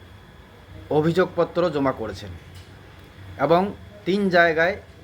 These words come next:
এই অভিযোগপত্র জমা করেছেন। প্রথম হলো এসপি কুচবিহার এবং দ্বিতীয় হলো আইসি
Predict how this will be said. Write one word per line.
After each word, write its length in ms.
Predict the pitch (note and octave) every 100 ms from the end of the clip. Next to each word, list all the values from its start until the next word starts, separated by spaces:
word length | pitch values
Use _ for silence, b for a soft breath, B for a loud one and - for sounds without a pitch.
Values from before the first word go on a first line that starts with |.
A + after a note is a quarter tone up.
| -
এই 180 | D#3 F3
অভিযোগপত্র 680 | C#3+ C#3+ D3+ D#3+ D3+ C#3+ E3
জমা 220 | D3 C3
করেছেন। 440 | C3 A2 A#2 A2+ F#2+ F2 - - - - - - - - - - -
প্রথম 340 | C3+ F#3 F3+
হলো 300 | F3 F3 G3+ - - - - - - D#3
এসপি 380 | D#3+ - F3+ F3+ -
কুচবিহার 460 | D3+ D3+ D#3+ E3 E3 - - - - - - - - - - -
এবং 200 | B2+ D3 D#3+
দ্বিতীয় 380 | C3+ D3 F3 F#3
হলো 280 | E3+ E3+ F#3 -
আইসি 440 | C3+ D#3 - F#3